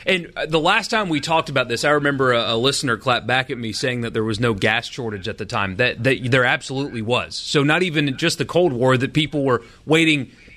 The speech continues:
in some places hours at a time just to fill up their gas tanks. It was a very odd time to live in this country,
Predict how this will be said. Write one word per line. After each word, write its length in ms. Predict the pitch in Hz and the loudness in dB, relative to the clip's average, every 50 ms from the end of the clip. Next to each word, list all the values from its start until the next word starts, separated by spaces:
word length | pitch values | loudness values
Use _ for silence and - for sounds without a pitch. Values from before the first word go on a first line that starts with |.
| - | -6
in 240 | - 160 156 139 131 | 0 0 2 2 2
some 220 | - 185 202 190 | 4 2 2 2
places 420 | - 139 139 135 120 - 131 117 - - | 2 2 2 2 2 0 -4 -6 -6 -2
hours 380 | - 143 151 160 175 170 143 127 | 0 0 0 0 0 -4 -4 -4
at 80 | 147 120 | -6 -6
a 60 | 113 | -4
time 260 | - 160 165 160 139 | -2 0 0 0 0
just 140 | 131 135 - | -2 -4 -6
to 40 | 113 | -2
fill 160 | - 156 151 | 0 0 0
up 80 | - | 0
their 120 | - 123 104 | 0 -2 0
gas 280 | 113 120 131 123 - | 2 2 0 0 -2
tanks. 380 | - - 92 76 71 - - - | -4 -8 -8 -10 -8 -10 -12 -2
It 140 | - 143 165 | 0 0 2
was 240 | 170 170 135 117 131 | 2 2 0 0 0
a 160 | - 139 127 | 0 0 0
very 560 | 117 110 107 110 147 165 180 185 180 170 165 - - | 0 -2 0 2 2 4 6 4 4 4 2 0 0
odd 680 | - 135 143 143 147 151 151 151 147 139 127 117 123 120 - - - - - _ _ _ _ _ | -2 0 0 2 2 2 2 2 0 -2 -2 -4 -6 -6 -6 -14 -20 -20 -20 _ _ _ _ _
time 560 | - - - 165 156 151 151 151 147 143 139 131 | -8 -2 0 2 2 4 4 2 2 0 -2 -2
to 100 | 143 139 | -2 -2
live 340 | 120 113 117 131 147 135 139 | -2 0 2 2 2 2 2
in 140 | 139 123 120 | 2 2 2
this 200 | 120 107 - 107 | 2 0 0 -2
country, 800 | - - 151 139 120 - - 120 107 107 104 101 87 - - | 0 2 2 2 2 0 0 2 2 4 4 2 0 -2 -10